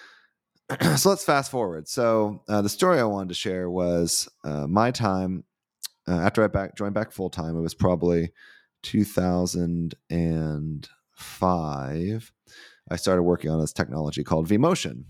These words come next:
which allows you to transparently migrate a running virtual machine between two physical hosts,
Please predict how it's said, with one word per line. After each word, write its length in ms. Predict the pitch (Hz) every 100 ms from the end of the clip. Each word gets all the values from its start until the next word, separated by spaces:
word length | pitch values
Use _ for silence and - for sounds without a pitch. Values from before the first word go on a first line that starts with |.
| -
which 180 | - 82
allows 320 | 87 85 85
you 120 | 87
to 260 | 82 82 73
transparently 540 | - 85 - 90 76
migrate 560 | 80 80 80 78 73 78 _ -
a 60 | 78
running 320 | 90 87 80
virtual 260 | 82 -
machine 480 | 85 - 190 95 95 - - - - -
between 280 | 101 107 98
two 140 | 113
physical 360 | 95 87 85 80
hosts, 460 | 82 50 - -